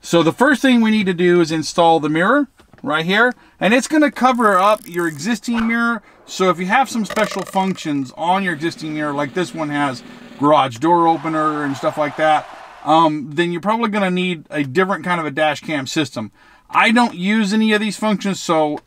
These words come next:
I don't care about those buttons being covered up.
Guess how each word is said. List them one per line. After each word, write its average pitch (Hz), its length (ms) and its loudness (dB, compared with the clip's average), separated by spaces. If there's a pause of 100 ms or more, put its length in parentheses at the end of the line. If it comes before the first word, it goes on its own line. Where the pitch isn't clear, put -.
(120)
I 165 200 2
don't 160 220 -4
care 160 380 -2
about 143 640 0 (140)
those 143 460 0
buttons 170 440 -2
being 170 220 -4
covered 175 280 -2
up. 180 180 0